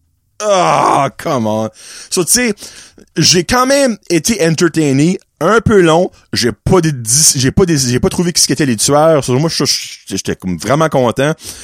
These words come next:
Euh, j'ai un petit peu plus aimé lui que Murder on the Orient Express.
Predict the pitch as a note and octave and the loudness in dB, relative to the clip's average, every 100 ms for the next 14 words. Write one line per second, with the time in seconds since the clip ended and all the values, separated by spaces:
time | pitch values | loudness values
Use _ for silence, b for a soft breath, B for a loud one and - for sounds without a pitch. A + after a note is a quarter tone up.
0 | B B - A#2+ B2+ A#2+ C3 A#2+ - - | B B -2 0 2 2 0 0 -2 -4
1 | C4 D4 - F#3 G3 G#3+ D#3 D#3 A3 - | 0 0 0 0 2 2 2 2 0 -4
2 | _ - F#3 E3 C3+ D3 D3 E3 C3 C3 | _ -2 0 2 2 2 2 2 2 0
3 | - C3 B2+ C3 A2+ - F2+ - - | 0 2 2 2 -2 -4 -8 -8 -10